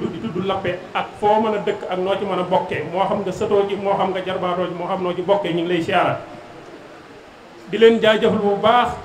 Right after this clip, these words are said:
ci taxawaay bu rafet bi nga xam ne amalate nañ ko. Di leen sant,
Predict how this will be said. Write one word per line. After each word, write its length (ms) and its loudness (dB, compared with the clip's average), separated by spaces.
ci 80 -6
taxawaay 400 4
bu 80 -2
rafet 260 -2
bi 120 -2
nga 80 2
xam 180 -2
ne 60 -2
amalate 380 0
nañ 180 0
ko. 200 -2
Di 80 -2
leen 160 -2
sant, 240 -4